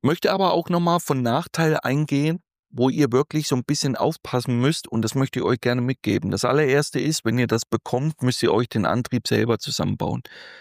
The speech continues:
Und da hab ich gleich natürlich wieder so einen Kapitalfehler gemacht und hab's wieder falsch rum verstanden, wie es eigentlich ordentlich erklärt ist. Und zwar das richtige Pedal an den jeweiligen Antrieb zu montieren, weil das so Schrauben sind, die sich, ja, so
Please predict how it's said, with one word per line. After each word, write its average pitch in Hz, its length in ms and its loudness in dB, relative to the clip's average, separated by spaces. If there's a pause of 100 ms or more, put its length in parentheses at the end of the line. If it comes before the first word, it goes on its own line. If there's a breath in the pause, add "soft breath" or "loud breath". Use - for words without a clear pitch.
(1000 loud breath)
Und 120 220 2
da 151 260 0
hab 160 160 2
ich 165 340 -4 (280)
gleich 127 440 0
natürlich 139 400 0
wieder 135 160 2
so 123 100 -2
einen 113 80 -2
Kapitalfehler 139 760 0
gemacht 147 460 -2 (120)
und 123 180 2
hab's 127 280 -2
wieder 123 200 2
falsch 127 360 -2
rum 135 120 0
verstanden, 123 600 0
wie 117 60 2
es 107 100 -2
eigentlich 120 460 2
ordentlich 113 400 0
erklärt 120 420 0
ist. 147 200 0
Und 107 140 -2
zwar 113 360 0 (540)
das - 280 -4
richtige 143 480 0
Pedal 110 520 0
an 110 200 -2
den 104 160 0
jeweiligen 113 480 0
Antrieb 139 500 -2
zu 120 120 -2
montieren, 143 560 0 (760 loud breath)
weil 98 140 -2
das 113 120 0
so 120 140 0
Schrauben 127 380 0
sind, 135 240 0
die 113 100 0
sich, - 460 -6
ja, 82 260 -8
so - 160 -10